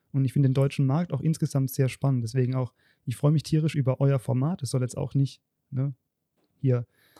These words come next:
so sein, als ob ich das jetzt sage, weil ich hier bin, sondern ich finde es schön, dass sich mal jemand Gedanken macht, nicht nur über Decklisten und Bannings und wie ist das neue Release, gefallen mir die Karten oder ist Double Master sinnvoll oder nicht spricht,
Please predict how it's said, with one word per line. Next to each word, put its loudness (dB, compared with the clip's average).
so 2
sein, 4
als 2
ob 6
ich 2
das 0
jetzt -2
sage, 4
weil 6
ich 0
hier 6
bin, 0
sondern 4
ich -4
finde 4
es 2
schön, 6
dass -2
sich -2
mal 6
jemand 4
Gedanken 0
macht, -2
nicht 2
nur 6
über 0
Decklisten 0
und 0
Bannings 2
und -2
wie -2
ist -2
das 0
neue 2
Release, 2
gefallen 0
mir 2
die -2
Karten -2
oder 0
ist -4
Double 4
Master 0
sinnvoll 0
oder 2
nicht 2
spricht, -6